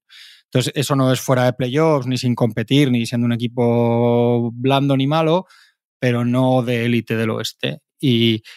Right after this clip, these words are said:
y luego es que yo, Tony, creo que haces una pequeña trampa, que es poner la mejor versión de Christian Wood, pero es que no, es que no la hemos visto, tío. O sea, tú no hablas de una versión de Christian Wood óptima que hayamos visto, y con Branson sí hemos visto una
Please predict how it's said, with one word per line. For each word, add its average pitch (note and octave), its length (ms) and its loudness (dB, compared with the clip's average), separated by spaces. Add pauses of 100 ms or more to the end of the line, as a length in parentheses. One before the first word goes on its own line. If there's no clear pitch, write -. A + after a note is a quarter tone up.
(300)
y C3 80 -4
luego C3+ 140 2
es C#3+ 60 -4
que E3 120 -2
yo, D#3+ 280 0
Tony, E3 200 -2
creo E3 100 0
que D#3+ 60 0
haces D3 140 -2
una D3+ 180 2
pequeña D3 320 0
trampa, D#3 360 0
que C3+ 120 0
es C3+ 240 -4 (100)
poner C3+ 280 0
la D3 100 2
mejor C3+ 260 0
versión C#3+ 220 0
de C#3 80 0
Christian C3+ 280 0
Wood, E3 220 2
pero B2+ 80 0
es B2 80 -2
que D3 140 0
no, C#3+ 160 0
es B2+ 100 -6
que - 80 -4
no D#3 80 2
la D#3 80 2
hemos B2 220 -4
visto, D3+ 340 -6
tío. D3+ 200 -10
O - 220 -20
sea, C3 140 0
tú D3+ 160 -6
no E3 100 0
hablas E3+ 200 0
de E3+ 100 0
una E3 140 0
versión C3+ 280 -2
de D#3 60 0
Christian C#3+ 380 -4
Wood D3+ 180 4 (440)
óptima D3 440 0
que D3 80 -2
hayamos C3+ 340 0
visto, A#2 480 -6
y C3 120 -2
con A#2+ 160 0
Branson C#3+ 340 0
sí D3+ 160 0
hemos D3 240 2
visto C#3+ 300 -2
una C#3 320 2